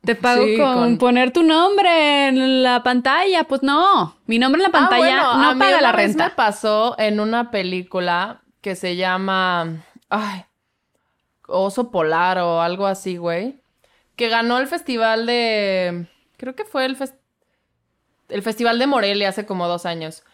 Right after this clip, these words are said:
Speaker 2: ¿Por
Speaker 1: Ok.
Speaker 2: qué no el director <laughs> slash la productora, güey, borra-, robaron, o sea, descargaron un video mío de Facebook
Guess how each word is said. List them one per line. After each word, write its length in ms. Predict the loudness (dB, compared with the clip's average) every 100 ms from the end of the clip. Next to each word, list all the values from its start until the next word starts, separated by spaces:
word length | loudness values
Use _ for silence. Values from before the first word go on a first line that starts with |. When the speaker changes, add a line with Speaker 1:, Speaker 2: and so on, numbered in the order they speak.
| _ _
Speaker 2:
¿Por 120 | -4
Speaker 1:
Ok. 60 | 0
Speaker 2:
qué 160 | 0
no 300 | 2 2 2
el 200 | 2 0
director 560 | 0 -2 -2 0 0 0 -4 -12 -20 -20 _
<laughs> 460 | _ _ _ _
slash 380 | -10 -2 -2 0
la 120 | -4
productora, 500 | -4 -4 -2 -2 -2 -8 -20 _ -2
güey, 360 | 0 0 -4 -16 _ _
borra-, 500 | -2 0 2 0 0
robaron, 1000 | -2 -2 0 2 2 2 2 2 0 -4 -6
o 40 |
sea, 140 | -2
descargaron 640 | 0 -2 -2 -2 0 0 0
un 120 | -2
video 320 | -2 0 2
mío 460 | 2 0 0 0 0
de 140 | -2
Facebook 680 | -2 -4 -2 -4 -4 -6